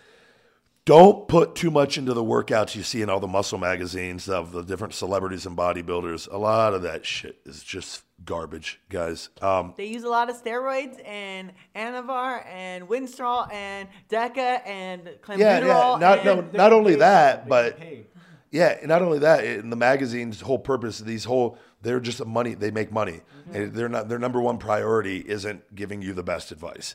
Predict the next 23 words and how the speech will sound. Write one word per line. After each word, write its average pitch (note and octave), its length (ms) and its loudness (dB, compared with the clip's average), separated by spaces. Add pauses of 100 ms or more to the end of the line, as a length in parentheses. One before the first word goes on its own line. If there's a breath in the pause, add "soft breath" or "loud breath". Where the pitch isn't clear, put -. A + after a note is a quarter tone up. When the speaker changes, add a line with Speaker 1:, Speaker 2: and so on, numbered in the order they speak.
(260 loud breath)
Speaker 1:
It's, G2+ 240 -6
and G#2+ 100 -12
they're G#2 140 -4
coming A2 300 -8
out G#2+ 120 -2
with F#2+ 140 -10
the, G2 160 -4 (300 loud breath)
it A2 160 -4
is G#2+ 120 -8
just A2+ 280 -8 (160)
making B2 360 -4
money A#2 240 -4
for G#2+ 140 -8
this G2 220 -8
company G2+ 420 -4 (300 soft breath)
and A2+ 100 -4
all E3 140 6
the D3 80 -2
companies. F2 420 -12
That's C3+ 180 -2
what E3+ 120 -8
they D#3+ 100 0
do. D3+ 320 2